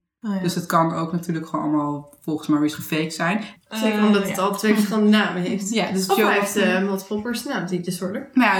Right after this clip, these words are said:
Speaker 2: ja, als de poltergeist is, dan zou dat kunnen. Want dan is die gewoon keihard met je aan het kutten.
Speaker 3: Ja.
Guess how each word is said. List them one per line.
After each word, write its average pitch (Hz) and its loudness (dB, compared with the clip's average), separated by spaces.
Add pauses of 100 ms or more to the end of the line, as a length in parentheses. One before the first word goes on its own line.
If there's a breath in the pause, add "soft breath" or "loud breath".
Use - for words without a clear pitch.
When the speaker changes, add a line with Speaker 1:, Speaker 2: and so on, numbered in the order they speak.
Speaker 2:
ja, 185 -4
als 208 -4
de 208 -2
poltergeist 180 0
is, 165 -4
dan 185 -2
zou 165 -2
dat 156 -8
kunnen. 165 0
Want 160 -4
dan 160 -2
is 160 -4
die - -6
gewoon 156 0
keihard 156 -4
met 151 -6
je - -10
aan 147 -6
het 147 -10
kutten. - -8
Speaker 3:
Ja. 196 -4